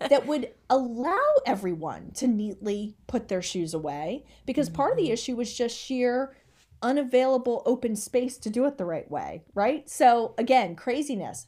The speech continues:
Speaker 1: that self-awareness, self-reflection, so that you can adjust and make that unwritten rule beneficial for everyone.
Speaker 2: Yeah.
Speaker 1: Good.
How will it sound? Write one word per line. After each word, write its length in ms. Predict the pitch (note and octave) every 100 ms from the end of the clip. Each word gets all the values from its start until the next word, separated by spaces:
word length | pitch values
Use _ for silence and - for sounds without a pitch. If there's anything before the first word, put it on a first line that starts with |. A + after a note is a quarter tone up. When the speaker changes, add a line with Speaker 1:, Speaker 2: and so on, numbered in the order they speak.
| _ -
Speaker 1:
that 180 | G3 -
self-awareness, 1000 | - G#3+ A#3+ - E4 A#3 G3+ G3 G3 -
self-reflection, 1120 | - - A3 B3+ - D4 G#3+ F#3+ - F#3 F#3 F#3+ - -
so 160 | -
that 100 | G#3
you 100 | -
can 220 | G#3 G#3 G3
adjust 540 | F3 - G3 C4 - -
and 100 | A3
make 160 | A#3 A#3
that 100 | B3
unwritten 480 | G#3+ G#3+ G#3 G3+ F#3+
rule 320 | F#3+ F3+ - F3+ - -
beneficial 640 | G3 G3 E3+ D#3+ - - _
for 160 | - -
everyone. 580 | F3+ F3 F#3+ A3 C4+ E4 _ _ _ _ _ _ _ _ _ _ _
Speaker 2:
Yeah. 340 | F3 E3+ C#3+ A#2+
Speaker 1:
Good. 200 | B2+